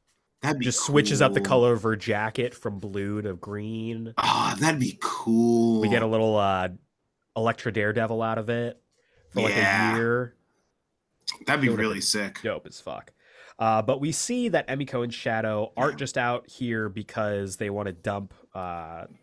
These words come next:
Speaker 2: Oliver's body. They're here because this is the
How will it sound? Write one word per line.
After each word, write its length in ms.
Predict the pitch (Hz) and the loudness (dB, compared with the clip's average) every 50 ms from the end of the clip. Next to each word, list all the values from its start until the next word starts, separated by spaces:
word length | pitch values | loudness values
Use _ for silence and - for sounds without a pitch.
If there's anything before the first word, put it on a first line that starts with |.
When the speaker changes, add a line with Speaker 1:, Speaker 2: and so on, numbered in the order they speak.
| _ _ _ _ _ _ _ _ _ _ _ _ - | _ _ _ _ _ _ _ _ _ _ _ _ -4
Speaker 2:
Oliver's 380 | 107 107 110 101 92 101 90 | -2 0 0 0 -2 -6 -8
body. 540 | 87 95 104 113 117 110 98 90 87 90 87 _ _ _ _ _ _ _ _ _ _ _ _ _ _ _ _ _ _ _ _ _ _ - | -6 -4 -2 0 0 -2 -4 -6 -10 -12 -14 _ _ _ _ _ _ _ _ _ _ _ _ _ _ _ _ _ _ _ _ _ _ -12
They're 300 | 98 98 110 127 151 156 | -6 -4 -2 -2 -2 -4
here 580 | 143 - - 135 117 110 104 101 98 98 98 92 | -6 -6 -4 -2 -2 -2 -2 -2 -4 -4 -6 -8
because 500 | 87 - 95 - - 98 92 87 87 87 | -10 -12 -12 -10 -8 -8 -8 -8 -10 -10
this 280 | 90 98 98 - - - | -8 -8 -8 -8 -8 -8
is 600 | 101 92 92 90 90 87 90 90 90 - - - - | -8 -6 -6 -6 -8 -8 -10 -10 -12 -12 -14 -14 -14
the 460 | 117 92 98 95 95 95 92 92 - | -12 -10 -10 -8 -8 -8 -10 -10 -14